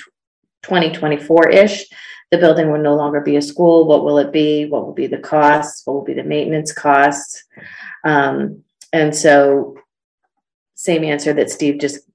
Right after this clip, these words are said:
gave. We did a session on that on the twenty-third, so hopefully that provided her her answers, and we'll get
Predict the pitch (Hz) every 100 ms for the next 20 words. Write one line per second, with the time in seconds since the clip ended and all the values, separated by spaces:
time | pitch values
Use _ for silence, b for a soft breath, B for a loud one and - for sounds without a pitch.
0 | _ - 147 139 135 - 156 151 147 143
1 | 156 147 143 143 143 143 139 135 139 139
2 | - 143 135 143 135 - 131 - 143 120
3 | - - 135 139 139 - 131 - - 135
4 | 131 - - 135 139 - 120 -